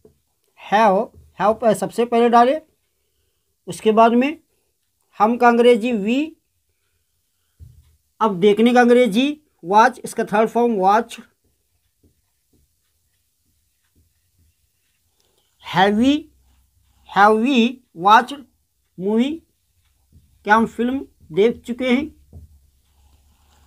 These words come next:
अब यहाँ देखो, क्या वो हमारे साथ आ चुका है। अब वो लड़का है, सब्जेक्ट ही है, उसका हेल्पिंग वर्ब has है, तो has को सबसे पहले रख के has,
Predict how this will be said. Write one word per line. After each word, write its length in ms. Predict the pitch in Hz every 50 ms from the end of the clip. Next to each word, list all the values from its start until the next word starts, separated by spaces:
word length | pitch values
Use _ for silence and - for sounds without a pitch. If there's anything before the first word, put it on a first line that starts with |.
| _ _ _ _ _ _ _ _ _ _ _ _ _ _ _ _ _ _ _ -
अब 120 | 220 233 214
यहाँ 160 | 220 220 202
देखो, 220 | 190 175 - 147
क्या 460 | 147 - _ _ _ - 220 220 226
वो 180 | 254 262 269 269
हमारे 460 | 233 - 208 208 208 220 240 262 262
साथ 440 | 240 - - 226 240 247 247 - - -
आ 160 | 170 175 202
चुका 340 | 220 - - 226 - 262 262
है। 140 | 233 269 302 330 - - - - _ _ _ _ _ _ _ _ _ _ _ _ - _ -
अब 160 | 208 226 247 262 262 - - _ -
वो 160 | 233 247 269
लड़का 400 | 269 233 202 190 202 196 240 247
है, 280 | 226 226 247 277 - _ _ _ _ _ _ _ _ _ _ _ _ -
सब्जेक्ट 440 | 175 165 160 202 240 233 240 - 226 - _ _ _ _ _ _ _ _ _ _ _ _ _ -
ही 100 | 220 247
है, 320 | 240 226 240 254 247 - _ _ _ _ _ _ -
उसका 220 | 180 - - 247
हेल्पिंग 400 | 247 233 247 240 247 254 247 247
वर्ब 260 | 262 262 254 247 - _ _ _ -
has 240 | 175 190 196 180 180
है, 100 | 202 196
तो 440 | 202 _ _ _ _ _ _ - 170
has 280 | 147 180 190 214 214 -
को 80 | - 240
सबसे 340 | 233 220 185 - - 240 240
पहले 240 | 240 240 240 240 233
रख 160 | 226 220 247
के 180 | 262 262 285 - _ _ _ _ _ _ _ _ _ _ _ _ _ _ _ - - _ _ _ _ _ _ _
has, 500 | - - 202 214 202 190 214 208 - -